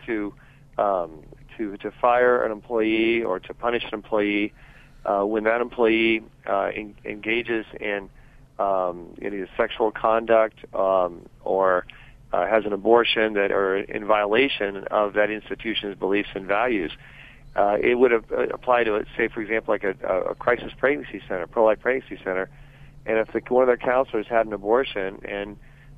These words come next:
was open about it, said, "I think this is a great thing, and I'm gonna tell all the women in crises I meet with that it was a great thing," there's nothing that that pregnancy clinic could do,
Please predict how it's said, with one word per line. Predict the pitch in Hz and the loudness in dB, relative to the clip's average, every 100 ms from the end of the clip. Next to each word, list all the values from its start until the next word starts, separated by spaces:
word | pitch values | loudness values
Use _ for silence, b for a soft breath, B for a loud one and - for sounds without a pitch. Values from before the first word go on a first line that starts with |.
| - | -8
was | 107 | 2
open | 123 127 120 | 2 2 -2
about | 113 117 | 2 2
it, | 113 | 0
said, | - 107 | 0 0
"I | |
think | 120 110 | 0 -6
this | 113 | -8
is | 113 | -8
a | 101 | -4
great | 117 120 - | -2 -2 -4
thing, | 117 | -4
and | 107 | -2
I'm | 110 | -2
gonna | 110 | -4
tell | 98 117 113 104 - | -2 0 2 0 -4
all | - 107 | -2 -2
the | 107 | -2
women | 107 113 110 | -8 -8 -10
in | 98 | -4
crises | 110 110 - 98 | -2 -2 -4 -6
I | 95 | -4
meet | 110 117 | -6 -4
with | 101 - | -4 -2
that | 95 | -4
it | 90 95 | -4 -8
was | 92 | -8
a | |
great | 90 98 95 | -2 -2 -2
thing," | 98 95 104 B B B B - 135 | -6 -6 -8 B B B B -8 -2
there's | 131 120 | -2 -2
nothing | 127 165 - 110 101 107 b b b - | -2 -2 -2 -8 -10 -16 b b b -8
that | 120 123 127 - - | -2 0 -2 -6 -6
that | 117 - - 147 | -6 -6 -12 -6
pregnancy | 143 139 127 | -6 -6 -10
clinic | 120 131 120 | -4 -2 -2
could | 120 113 | -6 -4
do, | 151 143 | -2 0